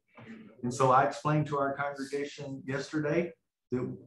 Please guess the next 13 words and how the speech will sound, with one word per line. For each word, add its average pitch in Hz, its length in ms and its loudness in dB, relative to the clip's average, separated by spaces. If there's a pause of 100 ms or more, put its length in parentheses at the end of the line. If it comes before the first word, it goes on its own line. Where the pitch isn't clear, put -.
that 120 160 0
right 170 300 4
now 196 320 8
is - 140 4
a 117 80 0
mission, 127 680 0
and 113 140 -2
y'all 143 360 2
be 139 340 -6
mission 135 320 -6
churches 139 400 -6
as 127 160 -12
well. 120 460 -2